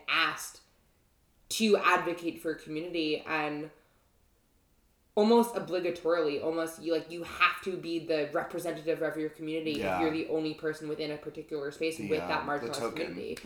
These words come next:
Speaker 2: <laughs>
Speaker 1: Yeah, be-, being a token
Speaker 2: Mm-hmm.
Speaker 1: means that you are often pigeonholed into advocating for your community when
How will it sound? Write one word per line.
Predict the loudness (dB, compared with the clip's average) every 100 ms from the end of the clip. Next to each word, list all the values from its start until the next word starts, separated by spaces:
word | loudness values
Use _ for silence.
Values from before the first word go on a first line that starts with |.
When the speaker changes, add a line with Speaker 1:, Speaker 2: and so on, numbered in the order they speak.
| -8
Speaker 2:
<laughs> | -2 4
Speaker 1:
Yeah, | 8 8 6
be-, | 0 -2 -4
being | 0 2
a | 2
token | 2 2 2 -2 -4 -12 -10
Speaker 2:
Mm-hmm. | -6 -4
Speaker 1:
means | -2 0 0 -2 0
that | 0 0 -4
you | -4 -4 -2
are | 0 2 4 2 0 -4 -10 _ _ _ _ _ -2
often | 0 0 -2 -4
pigeonholed | -6 -4 -4 0 0 0
into | -4 -6 -4
advocating | -4 -4 -8 -8 -8 -8
for | -8
your | -8
community | -8 -8 -4 -2 0 -2
when | -2 -4 -6